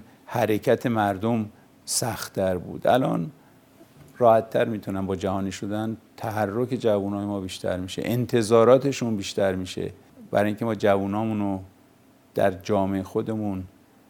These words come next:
نگه داریم، به خصوص جوانان زبدمونو، باید جامعه جلو بره و نیازهای اینا رفع کنه، وگرنه فکری که در این جوان‌ها ایجاد می‌شه اینه که خب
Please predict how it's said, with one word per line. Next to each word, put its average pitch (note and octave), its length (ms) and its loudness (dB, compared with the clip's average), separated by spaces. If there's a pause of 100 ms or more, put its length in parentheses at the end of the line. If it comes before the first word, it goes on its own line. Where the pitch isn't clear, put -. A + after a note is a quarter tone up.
(120)
نگه G2+ 560 0
داریم، F#2+ 340 -4
به F#2+ 60 -8
خصوص G#2 200 -12
جوانان F#2+ 460 -4
زبدمونو، F#2 960 -4 (760)
باید B2+ 360 2
جامعه G#2+ 460 -2 (140)
جلو A2 320 -2
بره F#2+ 220 0
و F2+ 100 -2
نیازهای G2 480 -4
اینا G#2+ 160 -4
رفع G#2 380 -2
کنه، F2 240 -8
وگرنه F#2+ 720 -4
فکری - 540 0
که A2 80 -2
در G2 140 2
این F#2+ 140 -4
جوان‌ها F#2+ 380 -2
ایجاد F#2 400 -4
می‌شه F2+ 200 -8
اینه G2+ 180 -4
که G#2 320 -4 (720)
خب - 260 -8